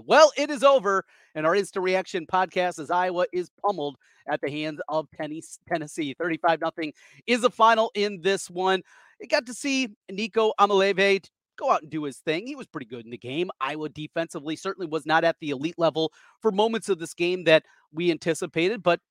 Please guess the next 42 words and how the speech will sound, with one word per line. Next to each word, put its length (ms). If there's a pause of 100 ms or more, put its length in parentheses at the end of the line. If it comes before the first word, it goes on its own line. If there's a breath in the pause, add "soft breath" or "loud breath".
(100)
as 260
many 280
times 300
there 180
is, 260
there 180
is 120
a 60
reason 280
behind 320
that, 220 (420 soft breath)
and 100
it's 120
the 160
incompetent 640
offense 560
for 240
Iowa 480 (320 soft breath)
once 300
again 440
in 300
this 260
one. 240
We 140
will 140
get 240
to 100
what 220
we 100
saw 240
later 520
in 120
the 100
game 360 (340)
when 180
Marco 280
Lainez 420
finally 460 (220 soft breath)
was 140
given 220
an 160
opportunity, 840